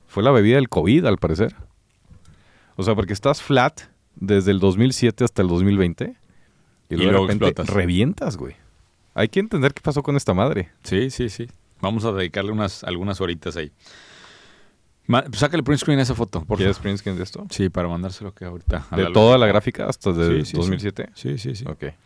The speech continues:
Speaker 2: Oye, y ahí te va una, hablando de dónde está la oportunidad.
Speaker 1: Ajá.
Speaker 2: Este me parece que va a ser la idea de complejidad media de la temporada.
Speaker 1: ¿Y a quién se lo mando?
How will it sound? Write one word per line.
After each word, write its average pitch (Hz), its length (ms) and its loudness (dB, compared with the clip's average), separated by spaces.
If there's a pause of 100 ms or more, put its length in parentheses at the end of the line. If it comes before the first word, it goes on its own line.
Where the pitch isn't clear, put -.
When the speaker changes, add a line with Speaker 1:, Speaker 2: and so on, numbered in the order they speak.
(1040)
Speaker 2:
Oye, 131 380 4 (360)
y 143 120 2
ahí 185 80 2
te 190 120 4
va 180 120 8
una, 185 480 4 (340)
hablando 147 320 4
de - 40 10
dónde 147 100 6
está 151 120 2
la 147 60 6
oportunidad. 135 500 4 (1080)
Speaker 1:
Ajá. 95 320 -4
Speaker 2:
Este 131 500 6 (340)
me 117 140 2
parece 117 260 4
que 117 80 2
va 120 60 6
a - 20 4
ser 117 120 4
la 110 100 6
idea 117 400 4 (120)
de 95 600 0 (320)
complejidad 123 500 4
media 147 360 2 (240)
de 110 140 2
la 107 120 2
temporada. 80 500 -2 (160)
Speaker 1:
¿Y 80 80 -4
a 85 60 -2
quién 92 120 -6
se 80 80 -10
lo 87 100 -4
mando? 80 280 -6